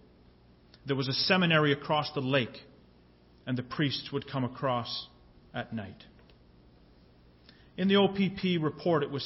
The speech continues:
said, this shouldn't have happened to us. They're God's workers. They were to look after us. So, so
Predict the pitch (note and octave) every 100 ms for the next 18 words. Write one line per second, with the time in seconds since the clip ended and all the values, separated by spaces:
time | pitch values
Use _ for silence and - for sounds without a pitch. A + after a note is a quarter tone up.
0 | - D#3 A#2 G2 - - - - - -
1 | - - - - - C#3 F#3+ - - F#3+
2 | F3 D#3+ D3 - D#3+ D3 D3 - C#3+ -
3 | A#2 - - - - - - - - -
4 | - E3 E3 - F3+ F3 - C#3+ D#3 D3+
5 | G#2 - - - - - - - - B2+
6 | D3+ D3+ D#3+ D#3 C#3+ - D3 D#3+ - D3+
7 | D3+ - C3 A2+ F#2 - - - - -
8 | - - - - - - - - - -
9 | - - - - - - - - - -
10 | - - - _ - - - F3 D#3 D3+
11 | D3 C#3+ C#3 - - C#3+ D3 C3+